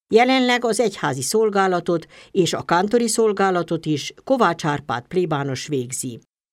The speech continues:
A templom búcsúját a két apostol főünnepén, Péter Pál napján tartják, Szent Péter az apostol fejedelem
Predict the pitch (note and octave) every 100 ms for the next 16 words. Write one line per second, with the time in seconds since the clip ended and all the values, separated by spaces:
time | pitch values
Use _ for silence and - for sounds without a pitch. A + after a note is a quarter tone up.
0 | _ - - D4+ D#4 D4+ C4 F#3 D#3+ -
1 | D#3+ D3 D3 - D#3+ A3 A3 A3 G3 G3
2 | G#3 - G3+ F#3+ G#3 G3 D#3+ F3 E3+ E3
3 | G3 G#3+ G#3+ - G3+ F#3 F3+ D3 C#3+ -
4 | F3+ F#3+ G3+ G#3 G#3+ G#3+ G#3 G#3 G3+ G3
5 | G3 F#3 F#3 - - - - G3+ G#3 G#3
6 | A3+ A3 A3 A3+ - E3 - A3 G3 -
7 | - C3 - F#3 G3+ F#3 F3+ E3+